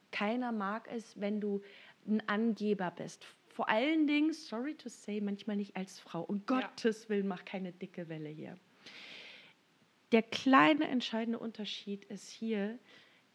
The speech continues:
Speaker 1: dass das impliziert, dass du eine egozentrierte Perspektive hast. Du willst alles für dich, du willst groß und schön und egoistisch sein und die ganze Welt an dich raffen. Und der kleine entscheidende Cue ist hier einfach,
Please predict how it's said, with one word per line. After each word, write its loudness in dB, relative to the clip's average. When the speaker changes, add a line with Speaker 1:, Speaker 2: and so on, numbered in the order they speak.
Speaker 1:
dass 0
das -4
impliziert, -2
dass -8
du -10
eine -2
egozentrierte -4
Perspektive -12
hast. -14
Du -2
willst -2
alles -6
für -8
dich, -8
du -8
willst -6
groß -6
und -12
schön -2
und -4
egoistisch -8
sein -8
und -10
die -6
ganze -4
Welt -2
an -2
dich -8
raffen. -12
Und -12
der -2
kleine 2
entscheidende 4
Cue -2
ist -6
hier -6
einfach, -4